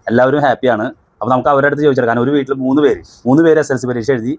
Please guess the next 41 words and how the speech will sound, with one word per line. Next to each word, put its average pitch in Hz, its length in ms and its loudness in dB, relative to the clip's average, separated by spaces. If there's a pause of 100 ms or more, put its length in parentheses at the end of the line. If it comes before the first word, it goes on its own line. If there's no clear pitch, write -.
(220)
എസ് 113 120 -2
എൽ 113 40 0
സി 113 60 0
പരീക്ഷ 123 160 2
ഒരാൾക്ക് 131 260 0
ഫുൾ 131 180 0
എ 127 40 4
പ്ലസ്, 117 240 -4
ബാക്കി 117 220 0
രണ്ട് 117 160 0
പേർക്ക് 123 160 0
രണ്ട് 123 260 2
എ 135 40 2
പ്ലസ് 135 240 -4
കുറവ്, 127 200 0
ബാക്കിയൊക്കെ 135 440 -2 (320)
എ - 20 2
പ്ലസ്. 104 260 -2
രണ്ട് 110 280 0
എയും 131 280 2 (220)
ബാക്കി 113 160 0
എല്ലാം 123 260 0
എ 110 60 0
പ്ലസും. - 300 -6 (280)
അപ്പൊ 120 180 0 (340)
വർഗീസാന്റെ 127 420 0
വീട്ടിലാണ് 131 340 2
നിൽക്കുന്നത്, 113 260 -4
ബാക്കി 117 240 -2
നമുക്ക് 117 160 -6
അവരോട് 107 160 -2
ചോദിച്ചറിയാം. 98 340 -2 (220)
യെസ്, - 380 -6
അപ്പൊ 135 160 0 (240)
ആദ്യം 131 280 0
തന്നെ 139 280 -2 (800)
അഭിനന്ദനങ്ങൾ. 104 600 0 (280)
ആഞ്ചലോ 120 360 2
ആദ്യം 123 180 0
തന്നെ 117 140 -2
പറയും, 87 300 -6